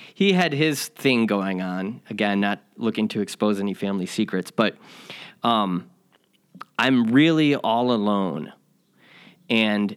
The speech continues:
as I mentioned, there's this, in, in the, in the becoming a man department, I guess. I, I don't really know what that means. I don't really understand respect, and I don't really understand, in a lot of ways, what it means to have a spine,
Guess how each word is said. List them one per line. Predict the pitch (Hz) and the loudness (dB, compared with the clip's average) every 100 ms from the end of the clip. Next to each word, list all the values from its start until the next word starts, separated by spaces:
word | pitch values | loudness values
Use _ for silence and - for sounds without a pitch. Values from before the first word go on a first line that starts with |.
| - | -2
as | 107 | 0
I | 101 | 2
mentioned, | 110 135 202 214 127 107 101 | 4 4 2 0 0 2 2
there's | 107 110 | 0 0
this, | 117 113 104 - - | 0 0 -2 -8 0
in, | 139 135 | 0 2
in | 147 127 | 2 2
the, | 113 104 | 2 0
in | - 120 | 0 2
the | 113 104 98 92 _ _ _ - - 127 | 2 2 -2 -6 _ _ _ -20 -14 -4
becoming | 131 123 147 139 | -2 0 0 2
a | 123 | 4
man | 110 110 107 | 4 4 2
department, | 104 - 87 71 87 | -2 -4 -4 -4 -4
I | 87 | -6
guess. | 78 - | -8 -6
I, | - | -2
I | 110 | 0
don't | 110 127 135 | 2 0 0
really | 131 135 135 123 | 2 2 4 4
know | 117 117 120 120 120 117 - - - - - _ | 4 4 2 2 0 -2 -12 -20 -20 -20 -20 _
what | 120 113 117 123 - - | -8 0 2 2 -2 -8
that | 117 113 107 107 | -4 0 2 2
means. | 110 110 113 113 | 4 6 6 4
I | 110 | 4
don't | 117 131 | 2 2
really | 131 117 | 0 2
understand | 104 113 107 - 110 110 101 - _ _ - | 2 0 0 0 2 4 2 -2 _ _ -10
respect, | - - - 151 139 - | -8 -4 0 0 0 0
and | 113 | 2
I | 104 | 2
don't | 113 | 2
really | 98 110 104 | 0 0 2
understand, | 107 104 - - 110 110 104 101 - - _ _ _ _ _ _ _ | 2 0 -2 0 2 4 2 0 -6 -20 _ _ _ _ _ _ _
in | - 127 | -2 0
a | |
lot | 113 143 | 2 2
of | 180 | 0
ways, | 107 107 | 0 0
what | 113 | 0
it | |
means | 110 107 | 2 0
to | 107 | -2
have | 107 92 | -4 -4
a | |
spine, | - - - 104 80 55 | -6 -6 -4 -4 -6 -10